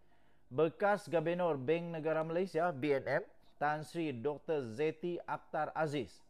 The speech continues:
yang memberikan keterangan terhadap Datuk Seri Najib Tun Razak hari ini, menafikan beliau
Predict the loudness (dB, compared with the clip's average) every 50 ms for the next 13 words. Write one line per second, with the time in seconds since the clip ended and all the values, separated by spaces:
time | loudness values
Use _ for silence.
0 | -20 -20 -20 -20 -20 -16 -6 0 2 2 2 2 0 -2 -2 -2 0 0 0 0
1 | 0 -2 -2 0 0 0 0 -2 -6 -4 -4 -4 -2 -2 0 0 0 0 0 -2
2 | -4 -6 -6 -8 -8 -10 -8 -6 -6 -6 -4 -4 -4 -6 -4 0 0 0 0 -2
3 | -4 -4 -2 -2 -2 -2 -2 -4 -6 -8 -8 -8 -8 -8 -6 -6 -6 -4 -4 -4
4 | -4 -4 -6 -6 -8 -8 -8 -8 -10 -10 -8 -6 -6 -4 -4 -4 -4 -4 -4 -6
5 | -8 -8 -10 -12 -10 -8 -6 -4 -2 -2 -2 -4 -4 -6 -8 -10 -14 -18 -20 -20
6 | -20 -20 -20 -18 -10 -6 -4 -2 -2 -2 -2 -2 -2 -2 -2 -4 -6 -6 -4 -4
7 | -4 -4 -4 -4 -8 -10 -8 -6 -6 -4 -2 -2 0 0 0 0 -2 -4 -8